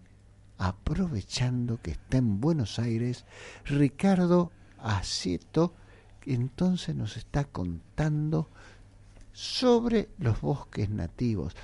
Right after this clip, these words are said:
sobre las reservas naturales, sobre la importancia de las cuencas hídricas, sobre las plantas, ¿m? Porque acaban de sacar también un libro que se llama Plantas del Centro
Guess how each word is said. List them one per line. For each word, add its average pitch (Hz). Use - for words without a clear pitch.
sobre 202
las 131
reservas 123
naturales, 107
sobre 202
la 160
importancia 143
de 101
las 92
cuencas 139
hídricas, 104
sobre 214
las 127
plantas, 151
¿m? 165
Porque 254
acaban 214
de 190
sacar 190
también 220
un 151
libro 147
que 190
se 170
llama 170
Plantas 180
del 117
Centro 143